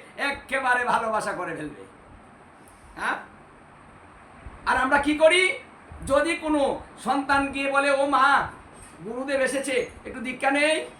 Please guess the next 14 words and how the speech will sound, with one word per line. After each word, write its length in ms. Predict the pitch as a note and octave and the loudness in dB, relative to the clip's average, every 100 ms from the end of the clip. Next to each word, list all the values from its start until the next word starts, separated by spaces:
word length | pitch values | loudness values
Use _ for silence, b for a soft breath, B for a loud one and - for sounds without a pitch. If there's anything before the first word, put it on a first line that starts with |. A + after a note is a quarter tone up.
| - - - - - | -20 -20 -20 -20 -2
হাই, 140 | D#4 F4 - | 2 2 0
চুপ 80 | A3+ - | -14 -18
কর, 280 | - - - - | -20 -18 -20 -6
কে 100 | G3 | -4
দীক্ষা? 680 | G#3 G#3 - - - - - | -2 -6 -14 -20 -20 -20 -12
এই 80 | D#3+ | -8
যে, 260 | A3+ - - - | -4 -6 -8 -12
তোরা 120 | F#3+ | -10
বিয়া 220 | G3 A3 G3+ | -8 -6 -4
দে 160 | B3 | -4
নেই, 160 | D4+ D#4+ | -4 -6
পরে 160 | D4 C#4+ | -6 -6
করবি 260 | C4 C4 | -6 -6
নি। 140 | C#4+ | -4